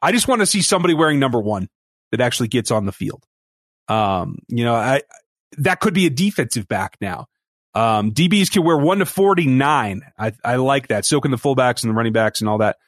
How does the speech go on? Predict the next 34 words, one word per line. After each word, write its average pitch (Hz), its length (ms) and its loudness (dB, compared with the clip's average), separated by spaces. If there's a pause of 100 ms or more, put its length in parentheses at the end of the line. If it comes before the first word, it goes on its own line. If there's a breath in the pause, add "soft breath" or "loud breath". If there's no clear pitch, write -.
(160)
Tight 147 220 0
ends 127 260 2
and 120 220 -2
wide 123 140 2
receivers 117 320 0
can 123 140 0
do 117 180 2
that 117 180 0
same 151 400 2
thing. 113 300 -2 (320)
So 131 220 0
it's 117 120 -4
gonna 156 160 0
look 147 200 2
very 170 300 2
college-like. 117 840 -2
Not 165 240 -2
that 160 160 -2
we 147 80 2
didn't 147 220 0
already 139 180 2
have 139 140 0
the 127 80 -6
teens 135 340 0
and 127 60 2
the 120 40 2
wide 120 220 2
receivers 110 480 0
and 104 80 0
that 107 140 0
kind 98 180 -2
of 92 80 -4
thing, 95 260 -4 (540)
but 107 220 -2